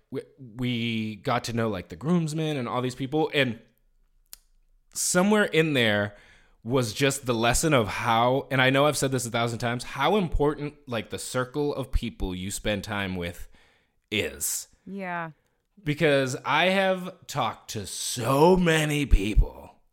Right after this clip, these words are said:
Speaker 1: in my pocket, in my age range that I grew up with, that I just met, whatever, that either are with work or having kids or whatever. Uh, just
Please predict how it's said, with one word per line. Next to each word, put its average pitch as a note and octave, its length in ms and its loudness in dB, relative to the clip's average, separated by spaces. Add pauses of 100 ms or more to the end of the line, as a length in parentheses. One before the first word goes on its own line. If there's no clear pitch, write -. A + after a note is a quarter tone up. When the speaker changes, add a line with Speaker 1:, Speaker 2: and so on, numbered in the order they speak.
(240)
Speaker 1:
in B2 180 2
my A#2+ 200 2
pocket, A#2+ 440 0
in G#2 100 -2
my F#2 420 -6
age C#3+ 260 2
range C3+ 560 -6
that G#2+ 280 -8 (300)
I F#2+ 80 -8
grew F#2+ 220 -2
up D3 180 4
with, C3+ 240 2
that F#2+ 320 0
I G2 180 -4
just F#2 380 -10 (440)
met, C3+ 340 -6
whatever, C3 440 4 (320)
that A#2+ 180 2
either A2+ 320 2
are F2 520 -2 (580)
with F#2+ 200 -10
work D#3+ 420 4
or G2+ 120 -4
having F2+ 320 -6
kids D#3 420 4
or G2+ 80 -2
whatever. B2+ 500 0 (120)
Uh, D3+ 80 -2 (100)
just - 400 -2